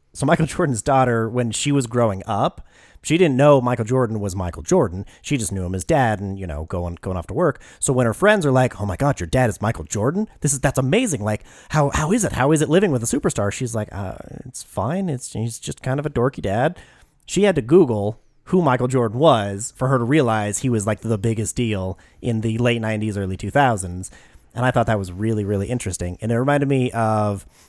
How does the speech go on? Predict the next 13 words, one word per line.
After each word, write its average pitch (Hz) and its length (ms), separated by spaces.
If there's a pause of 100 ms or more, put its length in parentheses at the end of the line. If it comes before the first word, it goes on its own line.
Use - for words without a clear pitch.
(100)
an, 104 260
uh, 92 380
interview 139 380
with 104 160
Dave 110 200
Grohl, 147 360
the 104 100
lead 101 200
singer 104 340
of 92 320
Foo 143 160
Fighters, 90 440 (1080)
that 113 680